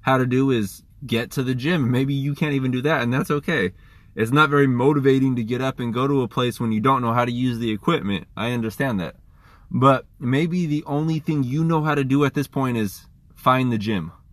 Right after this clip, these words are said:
So let's start with that. If that's what you know how to do, start with that. That's find the gym. Get to, get your butt to the gym at the time that you said you're gonna be there. That is the first step.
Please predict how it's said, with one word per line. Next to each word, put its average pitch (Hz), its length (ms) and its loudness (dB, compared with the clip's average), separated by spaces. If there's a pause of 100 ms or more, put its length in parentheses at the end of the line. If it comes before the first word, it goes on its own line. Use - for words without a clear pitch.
(920)
So 117 280 2
let's 113 320 0
start 220 220 2
with 214 140 0
that. 196 320 2
If 110 120 -12
that's 123 220 -4
what 151 180 -4
you 165 60 -2
know 160 140 2
how 165 80 2
to 160 80 -2
do, 147 400 -4
start 127 400 -2
with 135 140 -6
that. 135 180 -2
That's - 240 -8 (120)
find 120 460 0
the 139 60 0
gym. 127 340 0
Get 120 260 -2
to, 147 260 -4 (440)
get 120 160 -4
your 165 240 4
butt 139 380 2 (300)
to 139 140 -2
the 180 140 0
gym 143 500 0
at 127 200 -4
the 143 80 -4
time 139 320 2
that 120 160 -4
you 143 100 -4
said 131 260 -2
you're 127 260 0
gonna 120 260 -2
be 117 160 -2
there. 90 320 -4 (640)
That 117 160 2
is 139 80 2
the 139 100 2
first 139 300 0
step. 120 320 -2